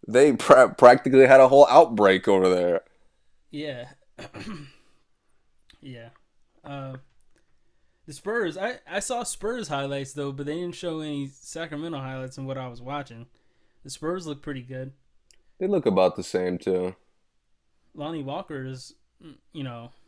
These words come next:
Speaker 2: coming into his own, it looks like.
Speaker 1: Yeah,
Speaker 2: Um,
Speaker 1: th-, that's, I think that can kind of, if, if there's a way they make a, a playoff run, it's gotta be some of their younger guys,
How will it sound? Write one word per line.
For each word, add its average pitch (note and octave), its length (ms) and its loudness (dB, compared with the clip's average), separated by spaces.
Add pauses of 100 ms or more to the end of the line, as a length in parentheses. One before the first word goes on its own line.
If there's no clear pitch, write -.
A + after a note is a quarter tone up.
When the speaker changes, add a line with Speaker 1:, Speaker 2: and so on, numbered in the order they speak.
(140)
Speaker 2:
coming D3 280 -8
into C3+ 220 -12
his C#3+ 200 -12
own, C#3+ 280 -10
it A#2+ 100 -14
looks B2+ 180 -18
like. B2+ 240 -16 (1300)
Speaker 1:
Yeah, D3+ 420 0
Speaker 2:
Um, - 140 -14
Speaker 1:
th-, - 140 -6
that's, G#3+ 340 -2
I F#3+ 100 2
think B3+ 300 -4
that D#3+ 340 4
can C3 220 0
kind C3 340 2
of, G#2+ 420 0 (640)
if, - 320 -2
if D3+ 220 2
there's D3 420 2
a D3 100 4
way C#3 280 4
they B2+ 220 4
make B2+ 280 -2
a, B2 220 0 (220)
a F#2+ 160 -2
playoff B2+ 580 2
run, C#3 440 -2 (1160)
it's B2+ 220 -2
gotta C#3 340 6
be A#2+ 200 2
some A#2 260 0
of A2+ 80 4
their G#2+ 140 8
younger G2+ 420 2
guys, F2+ 960 0